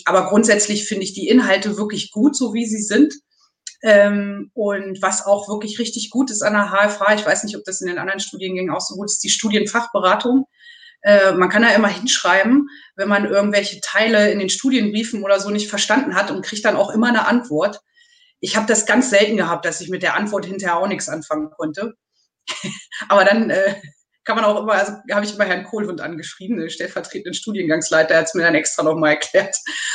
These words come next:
Also man hat immer einen Ansprechpartner, das ist wirklich toll. Was ich schwierig finde, ist gerade jetzt im Moment, das ist jetzt das fünfte Semester und es ist wirklich jetzt im fünften Semester wirklich viel. Also es waren diese zwei Lehrproben,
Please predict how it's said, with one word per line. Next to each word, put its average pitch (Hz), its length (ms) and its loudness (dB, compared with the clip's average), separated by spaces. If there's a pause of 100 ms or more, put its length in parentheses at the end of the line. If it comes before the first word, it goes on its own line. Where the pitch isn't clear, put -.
(160)
Also 214 240 4
man 208 180 6
hat 208 140 2
immer 226 160 4
einen 214 100 0
Ansprechpartner, 190 1040 -2
das - 180 -6
ist 208 140 -10
wirklich - 320 -16
toll. 208 320 -6 (1400)
Was 214 220 0
ich 208 140 -2
schwierig 226 440 0
finde, 214 280 2
ist 180 480 2
gerade 190 260 2
jetzt 196 300 -4
im 208 100 -10
Moment, 190 460 -6 (320)
das 180 160 -8
ist 214 100 -6
jetzt 185 180 -4
das 180 140 -8
fünfte 208 300 -6
Semester 170 680 -2
und 175 220 -6
es - 160 -6
ist - 180 -6
wirklich 190 380 -4
jetzt - 260 -2
im 208 120 -4
fünften 185 320 -6
Semester 160 420 0
wirklich 147 300 -6
viel. 143 340 -2 (400)
Also 175 160 0
es 175 140 0
waren 180 180 4
diese 175 220 0
zwei 165 260 2
Lehrproben, 202 800 2